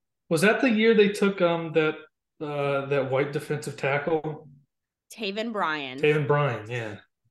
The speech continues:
Speaker 1: I didn't
Speaker 2: I
Speaker 1: hate
Speaker 2: have,
Speaker 1: Taven Bryan.
Speaker 2: I have a Taven Bryan
Speaker 1: What,
Speaker 2: jersey,
Speaker 1: what
Speaker 2: and
Speaker 1: is Taven up to these days?
Speaker 2: he's, like, in,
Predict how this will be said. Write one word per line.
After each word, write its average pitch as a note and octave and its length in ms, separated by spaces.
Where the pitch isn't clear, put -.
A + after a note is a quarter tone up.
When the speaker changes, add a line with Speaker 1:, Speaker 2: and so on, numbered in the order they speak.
Speaker 1:
I F#3 60
didn't D#4 140
Speaker 2:
I C4+ 80
Speaker 1:
hate G#4 60
Speaker 2:
have, F#4 160
Speaker 1:
Taven - 140
Bryan. G#3 380
Speaker 2:
I D4+ 240
have E4+ 120
a F4+ 100
Taven D4 420
Bryan B3 420
Speaker 1:
What, A#3+ 80
Speaker 2:
jersey, A3+ 540
Speaker 1:
what F#3 100
Speaker 2:
and D4+ 100
Speaker 1:
is B3+ 80
Taven F#3+ 520
up E3+ 200
to B2+ 180
these G#2+ 260
days? - 460
Speaker 2:
he's, E4+ 300
like, E4 360
in, D4 340